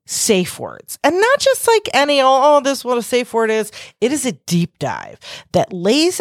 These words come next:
out the framework for how to go about customizing your kink and B D S M in any aspect, safe words or not, anything. Um, and how to evaluate how customizable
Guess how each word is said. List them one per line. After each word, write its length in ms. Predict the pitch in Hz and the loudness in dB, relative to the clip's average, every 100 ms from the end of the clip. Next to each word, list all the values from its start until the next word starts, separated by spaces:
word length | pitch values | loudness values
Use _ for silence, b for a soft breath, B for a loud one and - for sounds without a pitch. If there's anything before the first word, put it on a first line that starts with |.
| - | 0
out 300 | 226 233 - | 0 -2 -4
the 80 | 165 | -6
framework 960 | - 220 269 381 277 143 76 71 - B B B | -6 -2 0 0 -2 -4 -6 -10 -16 B B B
for 200 | - 240 | -4 -2
how 240 | 196 262 | 2 2
to 100 | 349 | 2
go 220 | 349 226 208 | 2 2 2
about 320 | 175 156 - | 2 0 -2
customizing 920 | - 214 - 202 190 190 196 185 180 | -2 -2 0 0 2 0 0 -2 0
your 120 | 170 | -2
kink 400 | 156 - 180 170 - | -2 0 0 -2 -4
and 160 | 175 | -2
B 140 | 156 170 | 0 0
D 140 | 170 | 2
S 220 | 156 147 | 0 0
M 320 | 170 151 147 143 B _ | 0 0 -2 -6 B _
in 160 | 247 254 | -2 0
any 260 | 240 277 320 | 0 0 0
aspect, 640 | 135 135 - 135 78 - - | 0 -2 -4 -8 -8 -14 -18
safe 420 | - - 190 190 | -10 -4 -4 -2
words 720 | 208 196 190 190 190 170 - 170 - | -4 -4 -6 -10 -12 -14 -16 -16 -2
or 160 | 214 214 | 2 4
not, 380 | 208 262 208 - | 4 4 2 -2
anything. 680 | 202 262 330 - 127 60 _ B B B B - | -4 -2 -4 -4 -8 -8 _ B B B B -6
Um, 300 | 196 214 220 208 _ | 0 2 0 -8 _
and 180 | 262 277 | -2 0
how 240 | - 403 | -4 0
to 260 | 508 480 427 | 2 2 2
evaluate 640 | 214 208 233 214 196 185 - | 2 2 2 0 0 0 -4
how 540 | - - 165 202 220 _ | -8 0 4 4 2 _
customizable 1300 | - - 240 - - 208 165 151 170 202 208 214 220 | -12 -4 -4 -2 -2 2 2 0 -2 -2 0 0 -2